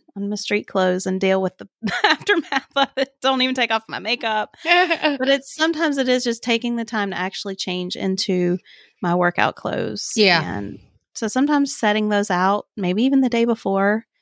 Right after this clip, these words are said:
Speaker 1: just being like, "Here's my workout stuff." Put it on underneath your regular clothes so then you can strip it off. <laughs> Yeah, it's a
Speaker 2: <laughs>
Speaker 1: script.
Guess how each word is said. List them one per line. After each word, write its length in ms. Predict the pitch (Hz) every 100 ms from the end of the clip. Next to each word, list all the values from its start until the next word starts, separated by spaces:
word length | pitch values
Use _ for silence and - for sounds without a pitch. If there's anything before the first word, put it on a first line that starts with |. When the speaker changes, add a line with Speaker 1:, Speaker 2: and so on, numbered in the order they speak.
| _
Speaker 1:
just 220 | - 202 -
being 180 | 196 190
like, 280 | 185 - -
"Here's 260 | - 196 190
my 100 | 220
workout 440 | 233 214 - -
stuff." 320 | - - - _
Put 120 | - 208
it 140 | 226
on 240 | 254 262 262
underneath 460 | 262 254 262 -
your 120 | 240
regular 360 | 247 240 214 185
clothes 320 | - 180 175 -
so 100 | 190
then 140 | 196
you 80 | 196
can 200 | 208 190
strip 280 | - - 196
it 80 | 196
off. 220 | - - _ -
<laughs> 60 | - - - 285 -
Yeah, 320 | 214 185 254 285
it's 320 | 339 339 330
a 40 | 262
Speaker 2:
<laughs> 0 |
Speaker 1:
script. 320 | 220 190